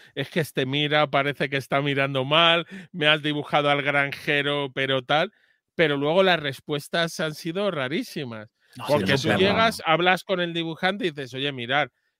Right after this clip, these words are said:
Speaker 1: es que la foto nos pareció muy graciosa, mira, esta es la foto, eh, perdonad si os ofende, no tiene nada que ver con esto,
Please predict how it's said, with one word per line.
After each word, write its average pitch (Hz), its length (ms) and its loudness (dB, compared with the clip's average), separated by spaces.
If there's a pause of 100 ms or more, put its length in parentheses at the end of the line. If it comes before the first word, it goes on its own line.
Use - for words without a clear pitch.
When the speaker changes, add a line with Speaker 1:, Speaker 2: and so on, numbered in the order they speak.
(220)
Speaker 1:
es 127 160 -8
que 147 380 0
la 127 200 -8
foto 123 300 -12
nos 131 140 -10
pareció 123 360 -8
muy 123 140 -10
graciosa, 135 720 -6
mira, 120 260 -4
esta 120 180 -10
es 113 60 -6
la 113 160 -2
foto, 151 480 2 (480)
eh, 113 920 4
perdonad 107 440 -6
si 139 140 -6
os 123 100 -8
ofende, 139 400 -4
no 123 180 -8
tiene 123 220 -6
nada 123 200 2
que 123 140 0
ver 123 160 0
con 127 180 -4
esto, 143 240 -2